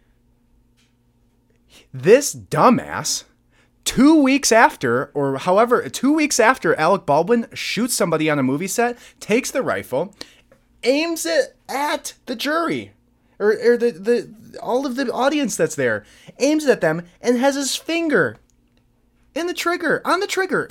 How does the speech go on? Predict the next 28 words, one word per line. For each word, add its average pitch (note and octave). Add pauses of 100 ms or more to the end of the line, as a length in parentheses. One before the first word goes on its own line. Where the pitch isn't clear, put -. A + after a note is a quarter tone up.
pointing E4+
it F#3+ (200)
at C4+
the C4
audience G#3+
there. D2+ (520)
Two C#4
weeks C4
after, D3
there A#2+
was A#2+
a, C3
a E3
major G#3+
Hollywood F3 (260)
crazy B3
m-, F#3
murder D#3+ (680)
in C#4
Hollywood E3+ (300)
as F3+
a G#3
result G3+
of F3+
somebody F#3+
doing E3+
something D#3
similar. A#2